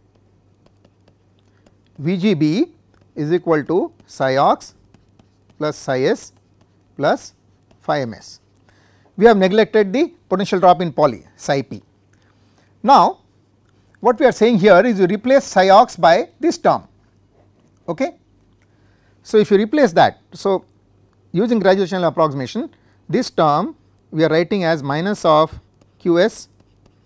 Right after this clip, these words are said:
plus Q F by C ox. Okay.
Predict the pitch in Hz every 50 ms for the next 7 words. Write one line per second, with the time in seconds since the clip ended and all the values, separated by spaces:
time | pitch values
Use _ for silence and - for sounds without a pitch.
0 | _ _ _ _ _ _ _ _ _ _ _ _ _ _ _ _ - 170 170 165
1 | - - - 165 156 160 196 - - - _ _ _ _ _ _ _ _ _ _
2 | _ _ _ _ _ _ _ _ _ _ _ _ _ _ _ _ _ _ _ _
3 | _ _ _ _ _ _ _ _ _ _ _ _ _ _ _ _ _ _ _ _
4 | _ _ _ _ _ _ _ _ _ _ _ _ - 254 240 - - 190 143 -
5 | - _ - - - _ _ _ _ _ _ _ _ _ _ _ _ _ _ _
6 | _ _ _ _ _ _ _ _ _ _ _ _ _ _ _ _ _ _ _ _
7 | _ _ _ _ _ _ _ _ _ _ _ _ _ _ _ _ _ _ _ _
8 | _ _ _ _ _ _ _ _ _ _ _ _ _ _ _ _ _ _ _ _
9 | _ _ _ _ _ _ _ _ _ _ _ _ _ _ _ _ _ _ _ _
10 | - 208 214 359 294 -